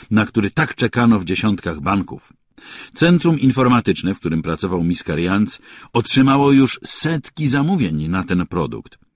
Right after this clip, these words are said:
Spodziewano się ogromnych zysków. Tymczasem praca Hermana utknęła w martwym punkcie. Stanęła i koniec. Ani rusz.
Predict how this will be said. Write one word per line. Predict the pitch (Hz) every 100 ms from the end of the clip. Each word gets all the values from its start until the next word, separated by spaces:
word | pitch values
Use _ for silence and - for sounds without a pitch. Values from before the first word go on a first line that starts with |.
| _ _ -
Spodziewano | - - 90 80 98
się | 113 113
ogromnych | 92 101 117 120 -
zysków. | 85 127 - 127 - _ _ _ - - -
Tymczasem | - 117 131 113 104 95 78 _ _ _ -
praca | 110 117 135 131
Hermana | 143 160 190 240
utknęła | 262 - 175 170 190
w | 165
martwym | 208 202 233 220
punkcie. | 285 247 - 64 - _ _ _ _ _
Stanęła | - - 285 285 101 - - - -
i | 240
koniec. | - 87 87 82 - - - _ _ _ - - -
Ani | 113 131 131 123
rusz. | 107 87 - -